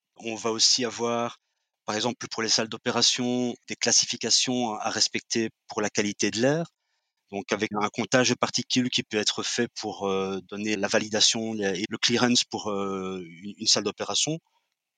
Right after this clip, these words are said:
comme c'est aussi le cas pour des salles blanches en, dans le domaine, euh, pharmaceutique. Donc voilà, c'est principalement à ce niveau-là que se situe la différence, parce que pour le reste, évidemment, il y a toujours le confort du patient, le confort du personnel qui travaille sur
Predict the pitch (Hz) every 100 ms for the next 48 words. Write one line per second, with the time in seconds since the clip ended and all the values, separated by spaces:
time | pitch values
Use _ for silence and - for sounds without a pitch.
0 | - 113 107 123 117 - 117 131 - 113
1 | 110 - 110 107 117 117 - 107 98 95
2 | 95 95 95 98 98 98 101 98 101 98
3 | 92 90 87 87 87 80 _ _ - 104
4 | 90 - - - - - _ _ - 123
5 | 131 160 117 - - 156 170 - - 156
6 | 170 165 165 _ - 151 - 143 135 139
7 | - 127 - 127 - 120 - - 127 139
8 | 120 - 120 - - 110 110 _ - 113
9 | 113 151 - - - _ _ _ 107 104
10 | 110 120 135 123 107 - 123 120 104 110
11 | - 113 117 - 107 - 127 127 127 113
12 | 113 104 117 110 - 113 - 110 107 -
13 | - 107 104 98 -